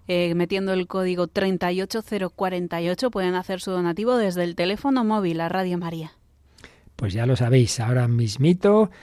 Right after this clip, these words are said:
Speaker 2: en cualquier momento, ese donativo, pues en este veinte de diciembre, en este día en que recordamos el sí de María, pedimos tu sí,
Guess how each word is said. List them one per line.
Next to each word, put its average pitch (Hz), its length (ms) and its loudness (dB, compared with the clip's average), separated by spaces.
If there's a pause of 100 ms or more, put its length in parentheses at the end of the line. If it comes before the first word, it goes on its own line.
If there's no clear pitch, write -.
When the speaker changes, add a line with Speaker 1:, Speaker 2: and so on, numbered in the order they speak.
(240)
Speaker 2:
en 123 140 -2
cualquier 123 400 0
momento, 160 720 6
ese 127 420 4
donativo, 135 680 4
pues 123 420 0
en 139 120 6
este 202 320 6
veinte 156 460 6
de 120 140 0
diciembre, 139 840 0
en 127 80 -4
este 127 560 0 (420)
día 123 200 2
en 127 100 2
que 123 80 0
recordamos 120 640 2
el 131 180 4
sí 160 340 6
de 156 100 8
María, 127 420 6 (380)
pedimos 139 460 4
tu - 160 -8
sí, - 160 -6